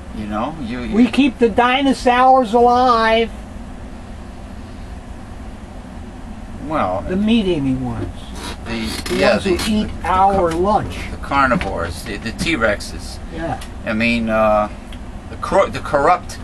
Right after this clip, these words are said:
Speaker 1: greedy T-Rexes, keeping them alive. Uh,
Speaker 2: Yes.
Speaker 1: I mean, I, I don't know. What do you, what do you think about the, uh, or, the U S auto industry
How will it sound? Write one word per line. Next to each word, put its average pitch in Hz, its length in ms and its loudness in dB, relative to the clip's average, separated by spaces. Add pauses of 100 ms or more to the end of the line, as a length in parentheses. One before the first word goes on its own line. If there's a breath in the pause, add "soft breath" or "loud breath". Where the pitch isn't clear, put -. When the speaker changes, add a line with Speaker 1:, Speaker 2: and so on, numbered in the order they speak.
(420)
Speaker 1:
greedy 156 440 0
T-Rexes, 104 840 -4 (720)
keeping 120 320 -6
them 117 360 -4 (420)
alive. 117 760 4
Uh, 110 420 0 (1700)
Speaker 2:
Yes. 101 340 -8 (480)
Speaker 1:
I 107 60 -6
mean, 113 540 -2 (1400)
I, - 280 -2
I 202 200 2
don't 214 120 4
know. 180 120 6
What 196 140 4
do 240 60 -2
you, 202 80 -6
what 233 160 0
do - 80 -4
you 240 120 0
think 190 340 -2
about 135 480 2
the, 120 280 -2
uh, 117 220 6
or, - 540 4
the 120 120 -6
U 139 240 0
S 135 140 0
auto 131 460 2
industry 117 720 -2